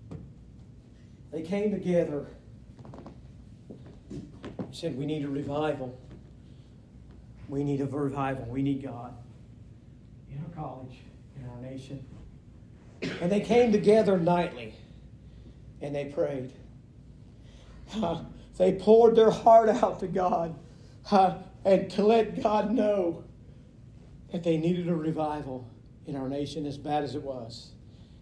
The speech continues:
I believe it's worse today than what it was back then. And they prayed, my friend, and they found out later, after the revival had already broke out,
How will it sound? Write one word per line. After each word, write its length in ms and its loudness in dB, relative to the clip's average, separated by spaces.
I 80 -12
believe 240 -4
it's 140 -12
worse 240 -8
today 340 -10
than 180 -10
what 120 -10
it 60 -10
was 200 -12
back 280 -16
then. 160 -16
And 100 -2
they 120 -2
prayed, 600 0
my 200 -2
friend, 460 -6
and 100 -14
they 120 -12
found 280 -8
out 200 -6
later, 300 -8
after 240 -12
the 160 -6
revival 760 -4
had 100 -4
already 400 2
broke 320 2
out, 300 -6